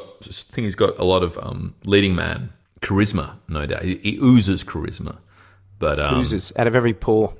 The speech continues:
Speaker 1: out of every pore.
Speaker 2: Like a pussy pimple, just, just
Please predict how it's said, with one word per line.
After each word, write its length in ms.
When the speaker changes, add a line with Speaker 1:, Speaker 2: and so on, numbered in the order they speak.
Speaker 1:
out 120
of 60
every 260
pore. 320
Speaker 2:
Like 180
a 60
pussy 640
pimple, 500
just, 160
just 180